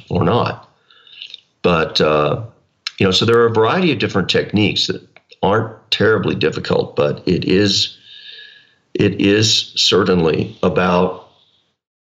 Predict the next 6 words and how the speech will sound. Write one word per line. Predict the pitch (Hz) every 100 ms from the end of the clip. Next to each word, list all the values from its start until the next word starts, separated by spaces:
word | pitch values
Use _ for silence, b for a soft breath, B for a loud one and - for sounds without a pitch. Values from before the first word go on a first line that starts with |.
| -
asking | 90 98 - 117 117
yourself | 110 - 71 67 - - _
on | 85 82
a |
continual | 73 - 71 - 87 98 101 101
basis | - 69 - - - - - -